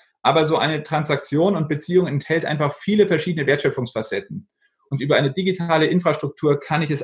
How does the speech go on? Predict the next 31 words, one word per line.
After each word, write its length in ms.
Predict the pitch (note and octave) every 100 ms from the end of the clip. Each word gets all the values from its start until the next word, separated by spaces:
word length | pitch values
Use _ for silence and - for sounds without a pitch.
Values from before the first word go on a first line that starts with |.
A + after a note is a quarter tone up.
| -
allen 280 | B2+ G#3 G3+
einfach 440 | D3 A3+ F#3 C3
machen, 320 | A#2+ A#2+ B2+
diese 200 | B2+ B2+
Wertschöpfungsfacetten 840 | C3+ C#3+ G3+ F#3+ F3 D#3 D#3+ D#3+ E3
aus-, 260 | D#4+ -
aufzudröseln. 760 | - C4 - G3+ C#3 B2 A#2 A2
Ich 140 | C#3 E3
muss 240 | A#3+ A#3+
nicht 180 | F#3+ -
ultimativ 560 | F3+ F3 D#3 C#3+ D3
schwarz-weiß 560 | - C3 B2 A2+ A#2 B2
entscheiden, 560 | B2 - F#2 G2+ A2 - _
der 100 | B2+
Kunde 260 | - D#3+ D3
gehört 260 | B2+ B2 B2
dem 100 | A#2
Hersteller 560 | C3 B2+ A#2+ G2+ F#2+ - _ _
oder 140 | C#3 C3+
der 120 | C3
Kunde 240 | E3+ D#3
gehört 300 | C#3 B2 A#2+
dem 120 | A2+
Händler 500 | A#2 A#2+ G#2+ F#2 - _ _ _ _ _ _ _
oder 240 | E3 E3+
der 120 | D3 C#3
Kunde 260 | F3+ E3+
gehört 240 | D3+ D3 D3
dem 100 | C#3
Logistiker, 720 | B2+ D3+ - A#2+ G#2+ - - _ _ _
sondern 440 | - D3 C#3 A2